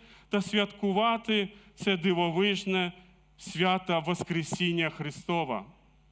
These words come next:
Ми читаємо, пам'ятаєте, в Слові Божім, апостол Петро пише: "Господа Ісуса Христа святкуйте,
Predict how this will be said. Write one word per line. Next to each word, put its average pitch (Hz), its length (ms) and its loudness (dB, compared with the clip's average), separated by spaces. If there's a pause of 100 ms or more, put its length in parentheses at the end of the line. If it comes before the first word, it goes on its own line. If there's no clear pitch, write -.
(680)
Ми 170 100 0
читаємо, 185 600 0
пам'ятаєте, 175 680 -2
в 156 40 -6
Слові 165 340 -2
Божім, 147 560 -4 (2000)
апостол 165 500 -4
Петро 170 360 -2
пише: 170 460 -4 (640)
"Господа 165 640 -4 (680)
Ісуса 160 600 -2
Христа 165 600 -4
святкуйте, 151 920 -6